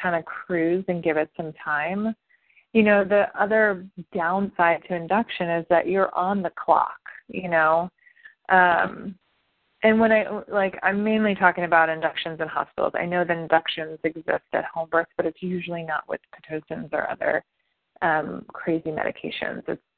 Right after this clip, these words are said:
it's a gentle approach. Um, but yeah, with Pitocin, once it's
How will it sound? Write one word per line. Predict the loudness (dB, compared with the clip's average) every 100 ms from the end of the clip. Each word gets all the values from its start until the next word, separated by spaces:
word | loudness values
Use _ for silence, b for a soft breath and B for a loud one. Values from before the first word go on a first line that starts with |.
| -4
it's | 2
a | 2
gentle | 2 0 0 -2 -4
approach. | 0 -2 -2 -8 -16 -20 B B B B 4
Um, | 6 6 2 -2 -6 -12 -12 _ _ -6
but | 2 4
yeah, | 6 6
with | 4 -2 -8
Pitocin, | -10 -8 -8 -8 -6
once | -6 -6 -4
it's | -6